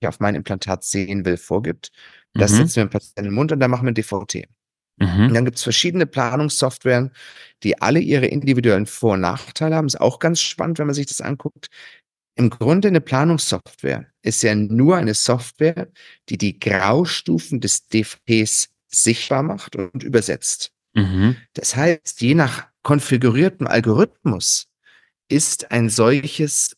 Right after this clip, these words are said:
Speaker 1: Programm dazu geneigt, dir ein bisschen mehr von irgendwas und ein bisschen weniger von irgendwas zu zeigen. Ja, und es gibt Programme, deshalb ist es ganz wichtig, wenn wir eine, eine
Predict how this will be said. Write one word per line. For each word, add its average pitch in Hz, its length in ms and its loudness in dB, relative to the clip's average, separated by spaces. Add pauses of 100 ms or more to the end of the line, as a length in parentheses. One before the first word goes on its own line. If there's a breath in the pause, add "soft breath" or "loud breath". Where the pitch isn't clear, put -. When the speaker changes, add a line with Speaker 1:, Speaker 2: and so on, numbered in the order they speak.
Speaker 1:
Programm 104 640 -2 (380 soft breath)
dazu 107 340 0
geneigt, 104 480 0
dir 95 100 2
ein 87 100 -4
bisschen 92 640 -4
mehr 151 280 4
von 160 200 -2
irgendwas 135 580 0
und 113 60 -2
ein 117 200 -4
bisschen 135 340 -2
weniger 147 340 4
von - 140 -8
irgendwas - 340 -8
zu - 120 -10
zeigen. - 420 -14 (580 loud breath)
Ja, - 80 0
und 120 80 4
es - 160 0
gibt - 260 -4
Programme, 175 560 0
deshalb 110 360 -2
ist 107 120 -2
es 110 120 -2
ganz 160 280 0
wichtig, 170 380 -4
wenn 123 180 0
wir 117 80 2
eine, 110 420 2
eine 107 260 -2